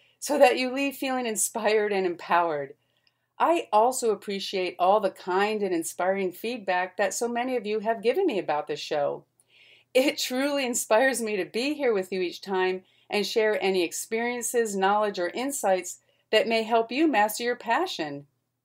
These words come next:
I also invite you to join me on my Facebook page, Holistic Art Coach Catherine Lucas. On this page, you can ask me questions, share your thoughts,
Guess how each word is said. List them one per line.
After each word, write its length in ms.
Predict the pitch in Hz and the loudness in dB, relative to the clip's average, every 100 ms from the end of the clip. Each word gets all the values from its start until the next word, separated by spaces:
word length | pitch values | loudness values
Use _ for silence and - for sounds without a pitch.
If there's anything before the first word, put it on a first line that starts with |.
| _ _ _ _ - - | _ _ _ _ -20 -2
I 140 | 214 247 | 4 8
also 320 | 269 302 330 | 8 8 2
invite 320 | 285 247 240 | 0 2 0
you 80 | 233 | 0
to 80 | 220 | -4
join 320 | 208 226 240 | -2 -2 -2
me 80 | 226 | -2
on 140 | 214 | 0
my 160 | 196 190 | 0 0
Facebook 580 | - 254 262 - 196 - | 0 0 0 -4 -6 -6
page, 460 | 190 175 175 - | -4 -2 -4 -6
Holistic 460 | 185 202 220 202 175 | -4 -2 -2 -4 -2
Art 260 | 175 202 - | 2 2 -2
Coach 280 | 185 170 - | -6 -6 -4
Catherine 420 | 185 180 180 196 | -4 -2 -4 -2
Lucas. 540 | 285 302 131 - - _ _ _ _ _ - | -2 -4 -8 -10 -18 _ _ _ _ _ -4
On 200 | 180 196 | -2 2
this 240 | 320 - | 0 0
page, 440 | - 160 156 160 | -2 0 0 -2
you 140 | 151 190 | -6 -8
can 220 | 196 175 | -4 -4
ask 300 | 160 156 - | -2 -2 -4
me 80 | 143 | -10
questions, 840 | - 208 214 - 220 208 208 196 _ _ _ | -4 -2 -2 -2 -4 -4 -4 -8 _ _ _
share 320 | - - 165 | -8 0 0
your 140 | 151 143 | 0 -4
thoughts, 640 | - 208 208 208 - | 2 4 6 4 -2